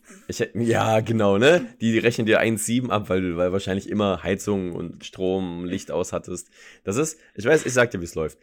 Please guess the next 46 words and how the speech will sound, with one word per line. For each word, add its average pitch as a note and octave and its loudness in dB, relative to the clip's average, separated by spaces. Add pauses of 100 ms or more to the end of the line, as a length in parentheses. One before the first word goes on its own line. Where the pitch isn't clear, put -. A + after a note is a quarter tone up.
(140)
Da D3 0
lief C3+ 0
der C#3 2
P C3+ -8
C D#2+ -6
die F3 -6
ganze E2 -6
Zeit. F2 -6
Das C#3+ -6
Glätteisen E2+ -4
war D#2+ -4
nicht E2+ -6
aus - -6
dem E2 -8
Steckdose, F2 -2
aus C#2+ -4
der E2+ -6
Steckdose F2 -4
rausgezogen. E2+ -4 (300)
Kühlschrank A2+ 2
auf G2 -2
Anschlag G2+ 0
gefüllt, G2 0
nicht B2 -6
abgetaut. F2+ -2 (320)
Das C3+ 0
sind B2+ -2
nämlich A2+ 0
die G2 -6
Sachen G2+ -2
hier, G2 0
wenn G2 0
wir G2+ 0
gleich G2 -2
beim F#2 -6
Thema G2 0
Finanzen F#2+ -2
und F#2 -4
Sparen F2+ 0
sind, F#2 -6
das B2 -4
kostet G#2 -6
Geld F2+ -6
mit F2 -8
der - -12
Zeit. D#2 -8